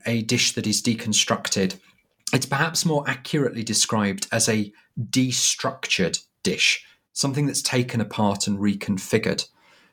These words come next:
Um, but unlike philosophical deconstruction, it maintains the sense of an essence of a, a true, original, or essential notion of what that dish is.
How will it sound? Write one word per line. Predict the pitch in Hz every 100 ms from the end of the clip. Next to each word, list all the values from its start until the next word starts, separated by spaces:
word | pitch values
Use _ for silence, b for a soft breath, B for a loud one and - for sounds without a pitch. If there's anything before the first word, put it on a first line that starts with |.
| b
Um, | 123 127 127 123 - B B
but | 139
unlike | 143 165 156 151
philosophical | - - 131 123 - 123 143 - 127
deconstruction, | 107 104 - 104 - 104 - - 98 90
it | 123 120
maintains | 123 127 123 - 131 147 151 -
the |
sense | 123 - 123 123 - - -
of | 110 107 - B B B B -
an | 120 120
essence | 127 - 110 92 -
of | 110
a, | 110 101 95
a |
true, | 117 - - 143 131 131 113
original, | 113 120 123 - 110 107 104 101 B B -
or | 123
essential | 123 - 139 135 139 131
notion | 120 120 123 - 113
of | 104 104
what | 104 120 127 -
that | 113 - 95
dish | 110 - - -
is. | 113 95 - -